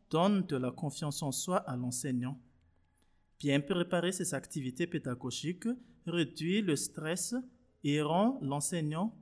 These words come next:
proactif dans son activité d'enseignement. Troisièmement, la planification permet l'harmonisation des activités avec l'adoption d'une stratégie efficace et une méthode bien appropriée au contexte.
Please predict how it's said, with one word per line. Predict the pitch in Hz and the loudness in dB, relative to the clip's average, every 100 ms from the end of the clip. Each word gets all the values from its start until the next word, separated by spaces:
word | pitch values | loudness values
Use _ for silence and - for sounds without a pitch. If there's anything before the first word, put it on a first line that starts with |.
| - | -12
proactif | 196 196 160 - - 196 220 214 - - _ _ | -4 -2 -2 -4 -8 -6 -6 -8 -10 -20 _ _
dans | 131 | -2
son | 127 208 | 0 2
activité | 190 190 170 127 127 170 185 - - | 0 0 -2 -2 -2 -2 -2 -6 -8
d'enseignement. | 120 117 147 131 131 139 _ _ _ _ _ _ _ _ _ _ _ _ _ | -6 -4 -4 -2 -4 -6 _ _ _ _ _ _ _ _ _ _ _ _ _
Troisièmement, | - 202 160 143 139 170 277 - - _ | 0 2 4 4 4 4 2 -2 -20 _
la | 127 | -2
planification | 127 214 247 254 240 220 247 240 | 2 6 6 6 4 2 4 2
permet | 233 208 202 226 | 4 2 4 4
l'harmonisation | 208 185 180 180 160 127 117 196 208 | 4 2 4 4 2 0 0 2 2
des | 202 143 | 4 2
activités | 123 - - 123 123 180 202 | -2 -4 -6 -6 -2 -2 0
avec | 135 - 151 175 220 240 - _ | -2 0 -2 0 -4 -4 -8 _
l'adoption | 147 139 135 123 - 180 | -2 0 0 -2 0 0
d'une | 175 123 | 2 0
stratégie | 127 - 143 - 127 - 135 | -2 -4 -6 -2 -4 -4 -4
efficace | 131 131 127 190 220 - - _ _ _ _ _ _ | -6 -6 -4 -2 -2 -4 -10 _ _ _ _ _ _
et | 151 196 | 2 4
une | 185 | 4
méthode | 165 151 151 190 185 | 2 0 0 0 -2
bien | - 151 190 | -2 0 0
appropriée | 180 156 147 160 | 0 -2 -2 0
au | 170 | -2
contexte. | 160 131 120 147 143 - - | 0 -2 0 -4 -6 -10 -10